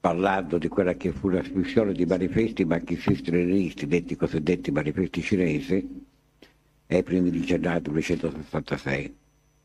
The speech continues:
un'opera di provocazione gestita da Mario Tedeschi, per conto del ministro dell'interno.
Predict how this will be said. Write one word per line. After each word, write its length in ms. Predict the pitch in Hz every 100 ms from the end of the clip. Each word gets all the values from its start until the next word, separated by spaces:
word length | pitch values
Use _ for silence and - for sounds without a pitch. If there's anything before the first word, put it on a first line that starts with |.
| _ _
un'opera 480 | 71 90 90 90 76
di 160 | 90
provocazione 1080 | 95 98 95 98 98 104 98 90 82 107 - - _ _ _ _ _ _ _ _ _ _ _ _ _ _ _ _ _ - - - -
gestita 760 | 110 120 - 98 76 - 80 - _ _
da 180 | - -
Mario 220 | 73 65
Tedeschi, 460 | - - 60 - - _ _ _ _ - - - -
per 140 | - 92
conto 240 | 85 85
del 120 | 80
ministro 360 | 135 - - 69
dell'interno. 500 | 135 120 - -